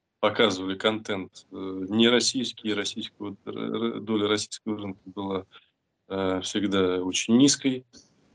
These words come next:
э, и, м, по разным причинам, потому что, ну, во-первых, нашим, э, производителям, э, сложно свой продукт на рынке продвигать и конкурировать. Э, с американским было очень сложно,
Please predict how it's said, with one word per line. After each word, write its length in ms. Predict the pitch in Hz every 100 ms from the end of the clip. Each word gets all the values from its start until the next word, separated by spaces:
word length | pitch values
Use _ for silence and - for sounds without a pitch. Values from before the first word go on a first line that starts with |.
| -
э, 240 | 104 104 104
и, 160 | 101
м, 420 | 101 101 101 98 95
по 100 | 107
разным 280 | 104 95 98
причинам, 540 | 104 95 - 95 92
потому 340 | 90 - 98 92
что, 220 | - 98
ну, 240 | 101 90
во-первых, 440 | 87 98 - 90 -
нашим, 360 | 104 90 - 92 _ _ _ - _ _ _ 92
э, 60 | - -
производителям, 800 | 110 104 110 107 95 98 95 95
э, 760 | 98 98 98 98 95 95 92 - _ - 104 -
сложно 520 | - 147 127 123 110
свой 260 | - 113
продукт 380 | 113 117 110 110
на 120 | 110
рынке 260 | 104 101 -
продвигать 680 | - 95 104 95 98 95 -
и 20 | -
конкурировать. 880 | 92 117 110 92 92 90 - - _ -
Э, 40 | - - - _ _ - 104
с 140 | - 110
американским 680 | 104 104 113 101 - 98 95
было 180 | 98
очень 260 | 95 92 -
сложно, 420 | - 127 135 110